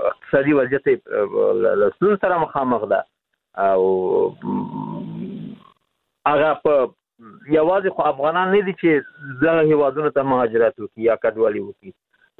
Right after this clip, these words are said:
د ډېرو هیوادونو، لکه د، د افریقایي هیوادونو دي، سومالیا ده، اه، س-، سوریه ده، ایران ده، اه، دغه هیوادونه هم، اه، اه، کډوال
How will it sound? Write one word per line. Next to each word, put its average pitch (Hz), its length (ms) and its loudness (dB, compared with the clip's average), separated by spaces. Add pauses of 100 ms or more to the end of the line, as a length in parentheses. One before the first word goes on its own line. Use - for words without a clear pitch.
(160)
د 131 180 2
ډېرو 254 260 2
هیوادونو، 143 600 2
لکه 113 340 0 (160)
د، 107 160 2 (100)
د - 20 0
افریقایي 120 500 2
هیوادونو 127 460 2
دي، 107 220 -4 (100)
سومالیا 110 460 2
ده، 123 260 0 (420)
اه، 98 120 0
س-، 101 640 2
سوریه 127 340 2
ده، 131 240 2
ایران 139 460 0
ده، 113 200 2 (440)
اه، 95 280 2
دغه 139 220 2
هیوادونه 135 460 2
هم، 147 360 -2
اه، 107 60 -2
اه، 104 560 2
کډوال 120 420 0